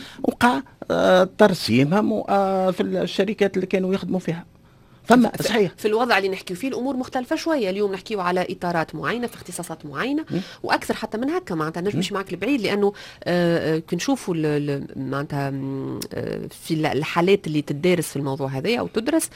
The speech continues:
Speaker 1: مم.
Speaker 2: نلقاو إنه الشركات، مثلا شركات الوساطة اللي صاير عليها المشكلة
Speaker 1: مم.
Speaker 2: اليوم،
Speaker 1: مم.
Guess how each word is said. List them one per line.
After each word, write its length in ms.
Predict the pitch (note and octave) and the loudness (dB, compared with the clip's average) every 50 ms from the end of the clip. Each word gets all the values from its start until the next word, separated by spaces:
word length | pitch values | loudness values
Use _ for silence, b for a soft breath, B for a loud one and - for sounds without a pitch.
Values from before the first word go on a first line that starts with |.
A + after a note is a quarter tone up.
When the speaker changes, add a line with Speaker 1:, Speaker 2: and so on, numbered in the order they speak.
| B B | B B
Speaker 1:
مم. 80 | C3+ C#3+ B B | -6 -6 B B
Speaker 2:
نلقاو 340 | G3+ F#3+ - D#4 - G#3 F#3+ | -4 0 4 6 6 6 6
إنه 260 | B3+ A#3+ A3 G#3 G3+ - - | 4 2 2 0 -2 -2 -4
الشركات، 520 | D#3+ F3 - F#3 F#3 - - B3+ B3 - | -4 -2 -2 -4 -2 -2 -2 -2 -2 -2
مثلا 280 | A#3 A#3 F#3 E3 D3+ C#3+ | -4 -2 -2 -2 -4 -4
شركات 340 | - D#3 D#3 - F3+ E3 - | -4 -4 -4 -2 -4 -4 -4
الوساطة 440 | D3+ D3 - - D#3+ G3 - - - | -4 -4 -2 -2 -4 -4 -4 -6 -6
اللي 140 | F3 - C3+ | -4 -2 -2
صاير 240 | C3+ - D3 C#3+ C3+ | -2 0 -2 0 0
عليها 220 | C3+ C#3 C#3+ C#3 | 0 0 0 0
المشكلة 260 | C3+ C3+ C#3 C3+ D3 | -2 -2 -2 -2 -2
Speaker 1:
مم. 60 | F3 C3 | -2 -2
Speaker 2:
اليوم، 240 | C#3 G3+ C#4 F4 F4+ | -2 0 0 0 2
Speaker 1:
مم. 100 | E3 G3+ | 0 0